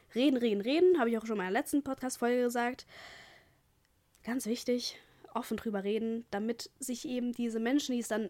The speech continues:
machen, sich auch trauen, sich zu öffnen, weil es ist ganz wichtig, damit man diesen Menschen eben helfen kann. Weil wenn's halt niemand weiß, ne, verschlimmert es sich immer mehr. So. Und auch wenn's, wenn es jemand,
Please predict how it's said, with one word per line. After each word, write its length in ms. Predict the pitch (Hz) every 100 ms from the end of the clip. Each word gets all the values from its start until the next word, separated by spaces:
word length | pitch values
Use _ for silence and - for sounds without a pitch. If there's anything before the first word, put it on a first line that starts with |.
| -
machen, 520 | 226 277 - 233 - - _ _ - _ _ -
sich 220 | 240 -
auch 160 | 208 -
trauen, 420 | - 247 240 240
sich 180 | 220 -
zu 180 | 226 -
öffnen, 380 | 277 - 202
weil 140 | 202 196
es 80 | 202
ist 140 | -
ganz 240 | 196 202
wichtig, 420 | 247 277 - 196 196
damit 320 | 202 214 - - - - -
man 120 | 220
diesen 220 | 214 214
Menschen 300 | 208 220 202
eben 180 | 196 202
helfen 420 | 240 247 254 220
kann. 440 | - 175 170 175 190 - - -
Weil 100 | 208
wenn's 200 | 226 240
halt 140 | 233
niemand 320 | 233 220 202 202
weiß, 580 | 233 190 185 233 -
ne, 320 | 208 196 240 269
verschlimmert 520 | 220 - 254 240 -
es 100 | 175
sich 180 | 175 -
immer 180 | 175 160
mehr. 320 | 170 170 170 - _ _ - -
So. 200 | 165 170 _ _ _ _ - - - - _
Und 400 | - 330 466 - - -
auch 200 | 269 269
wenn's, 420 | 254 262 - - _ 240
wenn 180 | 240
es 140 | 233 -
jemand, 260 | 220 202